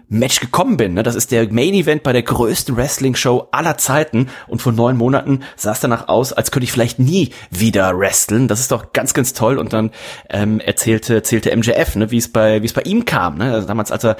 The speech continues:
in der Wrestling-Schule angefangen hat, an seinem ersten Tag, da sollte er zwei Wrestler aufschreiben, gegen die er gerne mal irgendwann kämpfen würde. Und er hat aufgeschrieben Cody Rhodes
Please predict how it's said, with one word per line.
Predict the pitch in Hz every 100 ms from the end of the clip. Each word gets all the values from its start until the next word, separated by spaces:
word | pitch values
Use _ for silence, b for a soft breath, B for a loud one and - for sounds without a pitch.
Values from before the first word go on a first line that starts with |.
| B -
in |
der | 110
Wrestling-Schule | 110 139 - 127 123 160 156
angefangen | 117 151 147 135 131 127
hat, | 127 - -
an | 107
seinem | 123
ersten | - 123 - 135
Tag, | - 120
da | 110
sollte | 127 127
er | 107 110 B B
zwei | - - 135 175 127
Wrestler | 123 - -
aufschreiben, | - 123 - 110 120 123 B B -
gegen | 117 110
die | 135 -
er | 117
gerne | 117 123 147
mal | 120 123
irgendwann | - 127 117 110
kämpfen | - 135 147 98 80
würde. | 85 113
Und |
er | 110
hat | -
aufgeschrieben | 120 131 - 117 -
Cody | - 156 175
Rhodes | 113 120 143 -